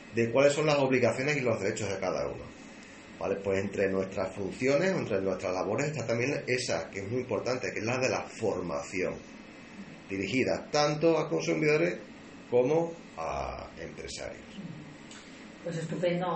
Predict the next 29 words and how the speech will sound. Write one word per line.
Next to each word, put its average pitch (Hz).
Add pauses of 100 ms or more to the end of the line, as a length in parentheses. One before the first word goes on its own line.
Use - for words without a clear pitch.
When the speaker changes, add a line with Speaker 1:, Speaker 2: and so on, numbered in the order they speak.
(120)
Speaker 2:
Juan 165
Ramón. 170 (600)
No 170
sé 175
si 175
quieres 185
añadir 175
algo, 190
yo 196
creo 180
que 165
queda 170
claro 185
en 220
qué 170
consiste 170
el 165
servicio 226
y 262
lo 170
que 165
tenemos 151
que 180
hacer 170
ahora 170
es, 185
bueno, 175
pues, 165
eh, 156